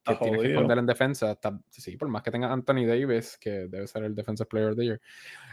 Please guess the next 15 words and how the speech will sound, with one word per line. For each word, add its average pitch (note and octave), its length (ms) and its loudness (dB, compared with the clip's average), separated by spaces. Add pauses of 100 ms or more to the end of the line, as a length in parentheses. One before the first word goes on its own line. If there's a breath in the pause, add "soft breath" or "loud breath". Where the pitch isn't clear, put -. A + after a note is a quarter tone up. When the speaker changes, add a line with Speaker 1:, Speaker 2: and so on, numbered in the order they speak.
Speaker 2:
Sí. - 120 2
Speaker 1:
eh, A#2+ 760 10 (600)
no, A2 480 0
no G#2+ 200 0
puedes G#2+ 240 4
hacer B2 300 2
tanto C3 240 2
con C3 140 4
eso. - 180 2
Añade A2+ 460 6
que C3+ 120 6
el A2 140 6
role A#2 300 8
player C#3+ 400 12
X C3+ 680 4